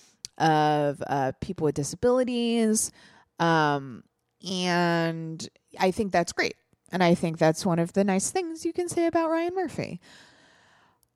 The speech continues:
Um, the writing, uh, yeah, the writing gets out of hand. Some, <sighs> what I, what is frustrating is oftentimes there's a good core idea and then he just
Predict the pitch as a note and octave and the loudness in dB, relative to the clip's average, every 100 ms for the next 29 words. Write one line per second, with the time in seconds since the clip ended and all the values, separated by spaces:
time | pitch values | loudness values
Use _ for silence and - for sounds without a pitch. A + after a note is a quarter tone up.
0 | _ - G#3 G3+ G3 F3+ E3+ D3 C#3+ F3+ | _ 4 6 8 8 6 2 -4 6 8
1 | F3 C3 - F#3+ F3+ E3+ D3+ C#3+ C3 - | 8 4 4 4 4 2 -2 -6 -10 -2
2 | E3 E3 D#3 D3 C#3 B2+ - E3+ E3+ - | 4 6 6 6 6 4 0 -4 -4 0
3 | F3+ F3+ F#3 F#3+ F#3 F#3 F3+ C#3 D#3+ E3+ | 4 6 6 4 2 -2 -2 -6 -4 -2
4 | D#3 - - - - - - - - _ | -2 -4 -8 -6 -8 -10 -14 -18 -20 _
5 | E3 E3 D#3 D#3 F3+ E3+ D#3+ D#3+ E3+ - | 0 2 0 -2 -6 -2 0 0 0 2
6 | D4 - - - B3 B3 A#3 - G#3 G#3 | 2 2 -6 -4 0 0 -2 -4 0 0
7 | G3+ A#3 A#3+ - G#3 F3+ F3 - E3+ F3+ | 0 0 0 0 -4 0 -2 2 0 0
8 | G3+ G3+ F3 E3 D#3 D3+ D3 D#3+ - - | -4 -2 -2 -2 -4 -4 -6 -8 -8 -6
9 | E3+ D3+ C#3 C3+ C3 B2 A2+ - C3 B2+ | -2 -2 -2 -4 -4 -4 -4 -8 -8 -8
10 | B2 B2 B2+ - A#2 A2 A2 - - - | -8 -8 -10 -10 -10 -8 -10 -12 -16 -18